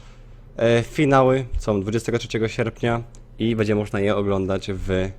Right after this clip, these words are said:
Multikinie w sześciu miastach: w Gdańsku, Krakowie, Poznaniu, Szczecinie, Warszawie oraz Wrocławiu. Ja oczywiście będę we,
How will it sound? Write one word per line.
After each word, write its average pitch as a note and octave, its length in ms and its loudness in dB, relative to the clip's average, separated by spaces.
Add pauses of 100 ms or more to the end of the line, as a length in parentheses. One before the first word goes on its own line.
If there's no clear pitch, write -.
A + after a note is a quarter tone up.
(120)
Multikinie B2+ 760 -2 (380)
w G#2 320 -4
sześciu G2 840 -4
miastach: - 800 -4
w - 40 -20
Gdańsku, C3+ 440 -2
Krakowie, G#2+ 420 0
Poznaniu, G2 440 -2
Szczecinie, A2 420 -6
Warszawie G#2 580 -2
oraz F#2+ 320 -4
Wrocławiu. C#3 580 -2 (380)
Ja D3 140 6
oczywiście A#2 400 0
będę G2 160 0
we, G2 180 -2